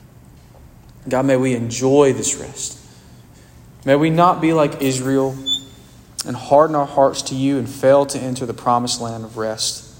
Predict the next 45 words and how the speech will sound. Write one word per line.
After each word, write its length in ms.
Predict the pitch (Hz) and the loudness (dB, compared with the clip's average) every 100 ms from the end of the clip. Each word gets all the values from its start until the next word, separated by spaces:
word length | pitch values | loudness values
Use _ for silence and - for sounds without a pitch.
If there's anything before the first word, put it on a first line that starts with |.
| - - | -20 -12
that 100 | 120 | -10
you 120 | 113 - | -8 0
offer 340 | 123 123 120 | 2 2 -2
to 140 | 117 113 | -8 -10
your 100 | 113 | -10
people. 340 | - 110 - - - - - - - - | -12 -16 -18 -20 -20 -20 -20 -20 -20 -6
We 80 | 135 | -4
thank 440 | 135 190 156 156 | 0 2 2 2
you 60 | 151 | 0
that 160 | 131 | 0
you're 120 | 135 120 | -2 -2
a 40 | |
God 260 | 117 123 120 | 2 4 2
of 100 | - | -2
promises, 520 | 139 139 156 160 143 | 0 2 0 -4 -6
that 160 | 120 | -8
you 60 | 123 | -8
fulfill 420 | 117 123 - 139 | -10 -12 -2 0
your 120 | 147 | 2
promises. 760 | 143 151 147 151 - - - - - - - - - - - - - - - - | 0 0 0 0 -6 -8 -12 -14 -20 -20 -20 -20 -20 -20 -20 -20 -20 -20 -18 -10
And 120 | 120 | 0
Lord, 240 | 127 131 | 2 4
would 120 | 123 | 2
you 100 | 117 | -6
help 340 | 113 - 135 131 | -6 2 2 2
us 460 | 113 - - - | -6 -6 -8 -8
in 80 | 135 | -2
our 180 | 127 123 | 2 2
unbelief 640 | 127 135 127 117 113 - - | 2 0 -2 -4 -8 -14 -12
to 80 | |
believe, 580 | 117 123 147 135 117 - - - - - - - - | -4 0 2 0 -4 -10 -18 -20 -20 -20 -20 -20 -20
to 80 | - | -6
trust 400 | - 165 - 156 | 2 2 2 -2
in 100 | 135 | -4
you, 200 | 110 - - - - - - - - - - - - | -4 -10 -18 -20 -20 -20 -20 -20 -20 -20 -20 -20 -18
to 100 | - | -10
trust 500 | - - 160 165 - | 0 4 6 4 -2
in 60 | 147 | -2
your 100 | 127 | -2
promises, 640 | - 120 113 117 - 123 | 0 0 0 -6 -10 -12
that 80 | 120 | -10
you 200 | 131 143 | -8 -6
fulfill 400 | - 127 143 139 | -8 -6 -2 -2
your 140 | 139 | -2
word 300 | 123 110 113 | -4 -6 -10